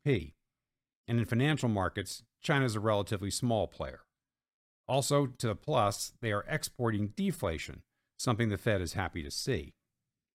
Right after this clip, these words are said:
Still, we don't lose sight of how important one of the world's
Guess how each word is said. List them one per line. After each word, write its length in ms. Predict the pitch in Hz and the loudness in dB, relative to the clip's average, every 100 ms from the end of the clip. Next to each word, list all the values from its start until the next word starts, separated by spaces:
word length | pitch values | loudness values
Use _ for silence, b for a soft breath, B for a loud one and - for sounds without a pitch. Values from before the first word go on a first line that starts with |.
| _ _ _ _ _ - | _ _ _ _ _ -20
Still, 380 | - 190 165 139 | -4 2 4 4
we 80 | 139 | 4
don't 180 | 165 139 | 4 4
lose 160 | 135 | 0
sight 260 | - 123 127 | 2 2 4
of 60 | |
how 160 | 117 110 | 4 2
important 520 | 110 - 165 143 117 | 2 0 0 2 2
one 100 | 110 | 2
of 60 | 107 | 0
the 60 | |
world's 500 | 110 120 120 120 104 | 0 2 4 2 -2